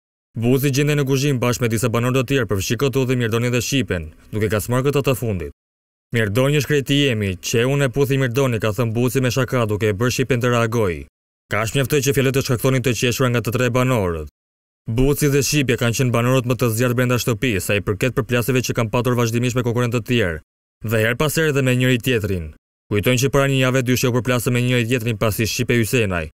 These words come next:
tha se nuk mund të duroj më, se është sëmur. Në këto qaste ndërhyri Buci, i cili kur ndërpërgjigj duke thënë se kjo është një gënjeshtër e pastër e saj,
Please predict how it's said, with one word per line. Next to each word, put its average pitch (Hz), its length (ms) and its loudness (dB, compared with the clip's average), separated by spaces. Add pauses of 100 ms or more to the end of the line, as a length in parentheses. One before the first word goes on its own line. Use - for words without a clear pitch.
(300)
tha 107 140 2
se 113 120 0
nuk 110 120 -2
mund 117 140 0
të 120 60 2
duroj 123 240 2
më, 131 160 0
se 120 180 -2
është 107 140 -2
sëmur. 113 440 0 (400)
Në 120 120 0
këto 117 200 2
qaste 135 320 -2
ndërhyri 135 400 4
Buci, 127 320 2
i 98 80 -2
cili 117 200 2
kur 120 120 0
ndërpërgjigj 113 480 0
duke 127 240 0
thënë 120 180 0
se 120 100 0
kjo 127 120 0
është - 80 -4
një 117 80 -2
gënjeshtër 120 360 0
e 113 40 -2
pastër 120 380 0
e 113 40 0
saj, 104 300 0